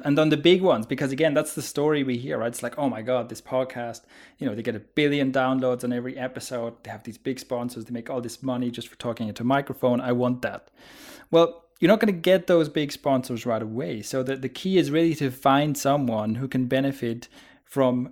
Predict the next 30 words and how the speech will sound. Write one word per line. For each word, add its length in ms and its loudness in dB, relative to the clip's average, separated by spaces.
uh, 60 -8
getting 340 2
a 40 0
bit 160 -2
of 100 -4
exposure 500 -4
on 100 -4
your 100 -4
podcast 600 -10
and 220 -8
is 300 -6
willing 280 0
to 120 -8
exchange 400 -6
a 20 -12
small 240 -6
amount 240 -8
of 80 -16
money. 240 -6
So 140 -10
that 160 -2
might 400 -2
be, 300 0
you 80 -4
know, 80 4
maybe 260 0
you're 200 2
promoting 600 0
a 140 -2
blogger 560 0